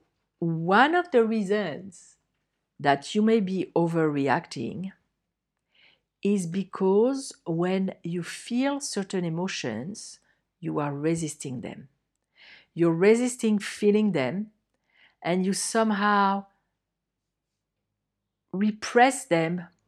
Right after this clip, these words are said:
push them under the carpet. And with time, it's gonna make a little bump.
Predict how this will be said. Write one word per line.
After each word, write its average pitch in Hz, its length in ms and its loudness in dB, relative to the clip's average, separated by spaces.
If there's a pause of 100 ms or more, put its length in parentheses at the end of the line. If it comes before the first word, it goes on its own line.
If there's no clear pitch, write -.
(320)
push 330 440 4
them 202 340 4 (100)
under 185 300 2
the 165 100 -4
carpet. - 640 -8 (960)
And 180 320 0
with 269 680 4
time, 202 480 6
it's 180 200 -2
gonna 214 220 2
make 214 360 0
a 175 80 2
little 196 640 0 (320)
bump. 180 480 2